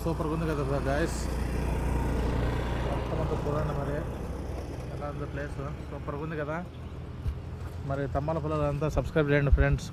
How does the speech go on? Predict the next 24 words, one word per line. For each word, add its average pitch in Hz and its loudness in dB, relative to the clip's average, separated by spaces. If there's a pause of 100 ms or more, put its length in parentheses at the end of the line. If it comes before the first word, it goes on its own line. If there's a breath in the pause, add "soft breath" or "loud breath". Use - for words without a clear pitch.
కొంచెం 139 4
సపోర్ట్ 147 6
చేయండి 143 4
గాయ్స్ 147 6 (100)
ప్లీజ్. 151 2 (1700)
మరి 143 12
అయితే 160 12
చూస్తున్నారు - 12
కదా 156 12
ఫ్రెండ్స్, - 12 (160)
మరి 147 12
అయితే 143 12 (520)
కొంచెం - 12
ముందరకు 175 12
వెళ్తానంటే 175 12 (120)
ఘాట్ 170 12
సెక్షన్ - 12
ఉందని 160 12
చెప్పారు. 147 12 (560 loud breath)
అక్కడికి 170 12 (120)
మీ 170 12 (120)
లొకేషన్ 180 12
మొత్తం 175 12
అంతా 175 12